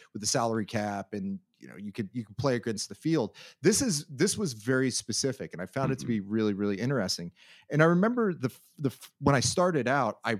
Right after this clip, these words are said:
Speaker 1: really didn't know anything. Um, I didn't really watch,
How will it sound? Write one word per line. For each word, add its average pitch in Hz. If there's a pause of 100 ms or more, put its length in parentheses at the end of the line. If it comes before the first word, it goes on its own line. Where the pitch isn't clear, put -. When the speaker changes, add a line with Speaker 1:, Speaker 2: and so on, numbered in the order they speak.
(120)
Speaker 1:
really 151
didn't 117 (400)
know 113
anything. 131 (440)
Um, 110 (100)
I 123
didn't 131
really 131
watch, 110